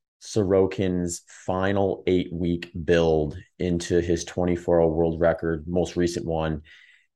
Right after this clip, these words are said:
it can be very difficult to wrap your head around. I'm still kinda trying to wrap my head around just the level of quality and volume that he was able to put together in that buildup. And really, since that was kind of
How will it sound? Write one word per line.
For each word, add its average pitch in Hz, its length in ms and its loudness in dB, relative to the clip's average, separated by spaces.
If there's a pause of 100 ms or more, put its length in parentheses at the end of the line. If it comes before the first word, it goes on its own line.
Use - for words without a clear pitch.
(240)
it 110 140 4
can 113 180 4
be 104 120 6
very 101 460 6
difficult 95 340 2
to 92 40 -6
wrap 85 200 4
your 90 80 2
head 87 180 0
around. 107 240 0
I'm 98 160 -2
still 95 480 2
kinda 98 240 -2
trying 107 220 0
to 95 80 -2
wrap 98 240 0
my 101 100 -4
head 98 160 0
around 95 380 0
just 92 300 -8
the 85 380 4
level 90 380 2
of 82 220 -2
quality 87 500 2
and 85 240 -4
volume 85 460 2
that 87 100 0
he 87 100 -6
was 87 160 -2
able 85 120 -2
to 78 80 -4
put - 220 -6
together 82 420 2
in 82 280 -4
that 95 220 0
buildup. 104 460 2 (320)
And 113 200 2
really, 117 560 4 (300)
since 127 380 -2
that 104 240 2
was 117 160 2
kind 107 180 -4
of 92 180 -4